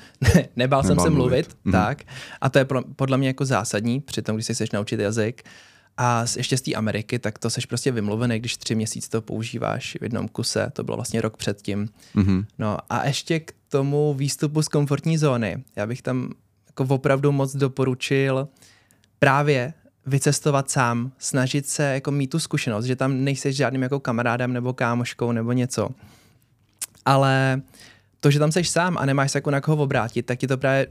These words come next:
Speaker 1: donutí potkávat nový lidi, začít se bavit a tak, takže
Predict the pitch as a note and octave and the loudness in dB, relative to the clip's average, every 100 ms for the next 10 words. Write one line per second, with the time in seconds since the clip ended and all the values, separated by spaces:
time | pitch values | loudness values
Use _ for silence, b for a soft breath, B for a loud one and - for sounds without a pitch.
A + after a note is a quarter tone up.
0 | - C3+ C#3 D3 C#3+ D3 C#3+ C3+ C3 B | -8 0 2 2 0 -2 0 0 -4 B
1 | B _ C3+ - C3 C3 C#3 C3+ C#3 B2 | B _ -2 2 4 2 0 0 2 0
2 | B2+ C#3+ C3 C3 C3 C#3+ B2 A#2+ C3 C3 | 0 0 0 -2 -2 0 0 0 0 -2
3 | B2+ B2+ B2 - B2+ B2+ A#2+ | -4 -4 -4 -6 -10 -6 -6